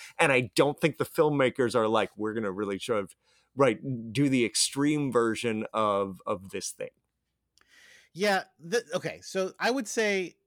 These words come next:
Speaker 2: I think that the Saw films, well, again, I,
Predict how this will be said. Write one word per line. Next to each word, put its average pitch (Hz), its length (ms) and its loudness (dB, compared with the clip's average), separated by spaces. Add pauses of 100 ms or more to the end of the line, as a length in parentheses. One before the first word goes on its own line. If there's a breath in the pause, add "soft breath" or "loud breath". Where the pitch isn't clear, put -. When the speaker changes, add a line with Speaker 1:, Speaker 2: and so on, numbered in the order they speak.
(260)
Speaker 2:
I 165 120 -2
think 202 260 -6 (100)
that 160 280 -4
the 131 160 -12
Saw 151 300 -6
films, 147 680 -10 (280)
well, 147 120 -8
again, 151 260 -8
I, 135 120 -8